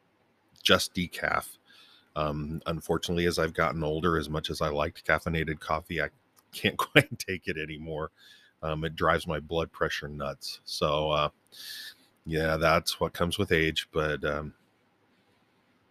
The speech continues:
experience comes with age too. So, uh,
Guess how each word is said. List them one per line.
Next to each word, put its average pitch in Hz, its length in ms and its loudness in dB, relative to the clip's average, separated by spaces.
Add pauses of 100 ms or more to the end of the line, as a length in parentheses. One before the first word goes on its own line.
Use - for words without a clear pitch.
(140)
experience 90 440 4
comes 85 260 2
with 76 140 -2
age 78 280 0
too. 71 260 -2 (300)
So, 73 420 2
uh, 69 240 -2